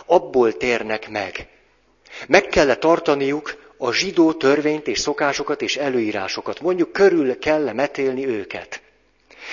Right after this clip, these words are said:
És akkor Pál apostol, a zseni, azt mondja, hogy: „Hát már miért kéne? Hát én se azáltal üdvözülök, hogy megtartom az ószövetségi törvényt.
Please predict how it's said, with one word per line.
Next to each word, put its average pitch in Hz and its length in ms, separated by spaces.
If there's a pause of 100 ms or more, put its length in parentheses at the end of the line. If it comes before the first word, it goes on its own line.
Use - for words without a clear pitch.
(120)
És - 80
akkor 160 240
Pál 165 280
apostol, 131 760 (340)
a 120 120
zseni, 117 600 (640)
azt 160 260
mondja, 120 280
hogy: 113 220 (240)
„Hát 156 160
már 156 140
miért 127 260
kéne? 90 460 (1300)
Hát - 340
én 185 220
se 143 180
azáltal 123 580
üdvözülök, 127 800 (800)
hogy 101 140
megtartom 131 560
az 107 100
ószövetségi 123 760
törvényt. 92 640